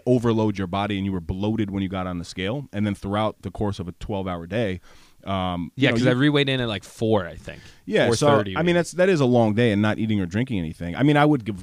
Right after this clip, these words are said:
Speaker 1: I would have guessed five pounds, but maybe, I mean, maybe it's
Speaker 2: So anyway, I was, came back at fourteen point two, so it didn't
Speaker 1: Okay.
Speaker 2: move at all. But I'm suspect. I think I'm in the thirteens,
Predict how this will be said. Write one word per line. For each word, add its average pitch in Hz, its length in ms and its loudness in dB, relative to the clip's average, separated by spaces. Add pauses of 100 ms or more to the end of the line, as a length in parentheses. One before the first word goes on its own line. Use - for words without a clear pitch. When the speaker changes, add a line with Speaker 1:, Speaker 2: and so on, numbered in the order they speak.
Speaker 1:
I 127 80 0
would 135 140 2
have 90 120 -6
guessed 107 300 -4
five 123 240 -6
pounds, 151 300 -4
but 95 260 -8
maybe, 98 420 -8
I - 60 -12
mean, 87 160 -8
maybe 113 220 -6
it's - 160 -14
Speaker 2:
So 131 320 2
anyway, 131 480 4
I 120 160 4
was, 131 180 6
came 147 300 2
back 127 240 2
at 95 80 -4
fourteen 131 480 2
point 110 300 -4
two, 104 360 -2
so - 160 0
it 113 80 4
didn't 139 200 0
Speaker 1:
Okay. 139 100 4
Speaker 2:
move 127 100 2
at 117 80 4
all. 110 320 4 (300)
But 127 160 6
I'm 135 220 4
suspect. - 760 -2 (260)
I 117 60 0
think 165 320 2
I'm 147 160 0
in 139 80 0
the 123 80 -2
thirteens, 135 720 -2